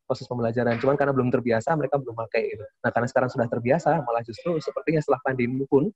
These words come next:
tetap akan digunakan gitu sih. Mungkin begitu sih, karena behaviornya akan juga bergeser kan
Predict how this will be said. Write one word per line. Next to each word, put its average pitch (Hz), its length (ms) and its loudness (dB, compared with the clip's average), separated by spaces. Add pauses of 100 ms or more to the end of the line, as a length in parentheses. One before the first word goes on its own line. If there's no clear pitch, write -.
(360)
tetap - 240 -4
akan 123 240 -2
digunakan 110 480 -2 (480)
gitu 117 160 -6
sih. 113 400 -2 (240)
Mungkin 147 240 2
begitu 143 240 4
sih, 135 240 2
karena 131 160 2
behaviornya 127 560 4
akan 117 320 -4
juga - 240 -4
bergeser 110 400 0
kan - 140 -12